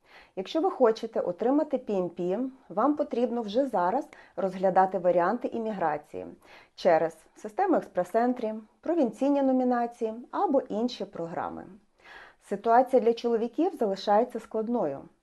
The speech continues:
Багато українських чоловіків без чинного паспорта опинилися у невизначеному становищі.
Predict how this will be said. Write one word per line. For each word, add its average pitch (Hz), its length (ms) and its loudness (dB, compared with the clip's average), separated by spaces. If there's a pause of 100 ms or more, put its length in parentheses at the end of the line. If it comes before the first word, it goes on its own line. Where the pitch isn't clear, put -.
(460)
Багато 254 480 2
українських 202 500 -4
чоловіків 208 800 -4
без 196 260 -4
чинного 185 440 -2
паспорта 170 640 -2 (320)
опинилися 226 760 0
у 285 120 0
невизначеному 247 840 0
становищі. 202 800 -2